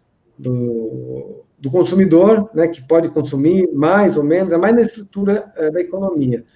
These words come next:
No, no, no balanço em si, ela impacta muito pouco, porque os nossos ativos e os nossos passivos, em outras palavras, seria tudo que a gente tem pra receber e tudo que a gente tem pra, pra pagar,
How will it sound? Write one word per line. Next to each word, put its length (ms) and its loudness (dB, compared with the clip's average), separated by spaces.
No, 360 2
no, 180 4
no 140 2
balanço 560 0
em 60 -6
si, 480 -10
ela 180 -4
impacta 520 -8
muito 280 -6
pouco, 540 -2
porque 260 -4
os 120 0
nossos 640 -2
ativos 540 0
e 40 -6
os 120 -4
nossos 200 -2
passivos, 720 -6
em 60 -2
outras 260 -2
palavras, 540 -2
seria 400 0
tudo 200 -2
que 80 -2
a 60 2
gente 160 -2
tem 140 -6
pra 180 -8
receber 380 -4
e 80 -4
tudo 240 -8
que 80 -6
a 40 0
gente 200 -6
tem 200 -2
pra, 340 -4
pra 80 -10
pagar, 640 -2